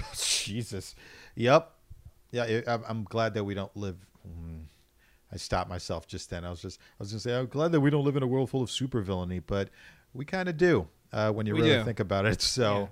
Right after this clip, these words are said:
Speaker 1: but,
Speaker 2: Their
Speaker 1: uh,
Speaker 2: m-, their power is money. <laughs>
Speaker 1: Yeah.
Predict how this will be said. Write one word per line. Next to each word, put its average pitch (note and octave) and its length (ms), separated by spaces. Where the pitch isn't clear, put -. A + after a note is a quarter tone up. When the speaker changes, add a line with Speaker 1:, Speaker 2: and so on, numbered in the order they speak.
Speaker 1:
but, B2+ 300
Speaker 2:
Their C3 160
Speaker 1:
uh, B2+ 60
Speaker 2:
m-, C#3+ 360
their C#3 80
power D#3+ 380
is B2 160
money. B2 580
<laughs> - 60
Speaker 1:
Yeah. G2+ 540